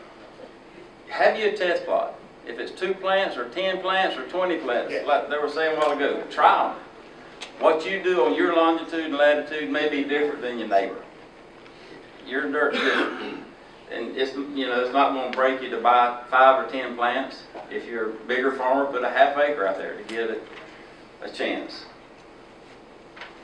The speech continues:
Speaker 1: Um, rabbit eye, Alapahaw. Are anybody, does anybody grow rabbit eyes? Are y'all growing a lot of the early ones, or n-, any of these?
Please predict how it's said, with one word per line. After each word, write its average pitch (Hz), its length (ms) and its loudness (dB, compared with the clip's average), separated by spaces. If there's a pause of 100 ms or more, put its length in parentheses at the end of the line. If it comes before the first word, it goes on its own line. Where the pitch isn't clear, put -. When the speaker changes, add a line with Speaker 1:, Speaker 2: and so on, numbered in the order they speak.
(680)
Speaker 1:
Um, 107 320 2
rabbit 147 280 10
eye, 151 240 10
Alapahaw. 143 840 6 (920)
Are - 120 -4
anybody, 151 520 2
does 135 140 -6
anybody 170 340 6
grow 151 560 4 (120)
rabbit 143 300 4
eyes? 143 460 4 (1500)
Are - 360 -2
y'all 120 200 2
growing 117 200 0
a - 20 0
lot 117 240 6
of - 60 0
the - 60 2
early 143 200 6
ones, 151 500 -2
or 98 320 -2 (440)
n-, 120 260 -8
any 139 240 2
of - 120 -2
these? - 420 -8